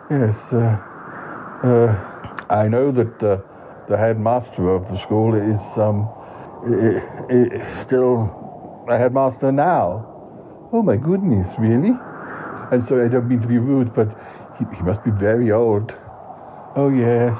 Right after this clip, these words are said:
yes, he is, yes. Very old indeed. Uh, yes. Um,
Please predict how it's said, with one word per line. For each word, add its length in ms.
yes, 380
he 80
is, 520
yes. 300
Very 280
old 340
indeed. 640
Uh, 480
yes. 320
Um, 400